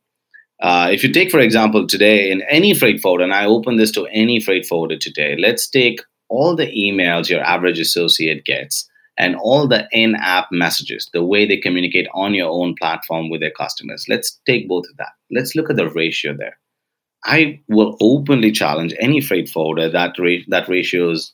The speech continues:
better than ninety ten. Ninety percent of emails,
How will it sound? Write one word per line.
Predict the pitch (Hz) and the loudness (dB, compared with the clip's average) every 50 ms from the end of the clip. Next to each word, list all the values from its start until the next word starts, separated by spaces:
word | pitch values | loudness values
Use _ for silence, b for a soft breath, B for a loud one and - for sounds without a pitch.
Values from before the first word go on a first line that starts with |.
| _ _ | _ _
better | - - - 90 85 87 | -10 -4 -2 -2 0 0
than | 85 87 82 80 | -2 -2 -2 -2
ninety | 80 80 82 82 82 - 80 | -2 -2 -4 -4 -6 -10 -12
ten. | - - 71 - - _ - | -12 -12 -14 -14 -16 _ -6
Ninety | 110 110 113 120 156 180 170 175 160 | -2 0 0 0 0 -2 -2 -2 -4
percent | 143 123 113 107 - 107 101 98 | -2 -2 -2 -2 -2 -2 0 -2
of | 92 - - - | -2 -4 -6 -8
emails, | 98 95 98 107 113 123 135 139 143 - | -6 -4 -2 0 0 0 0 -2 -4 -6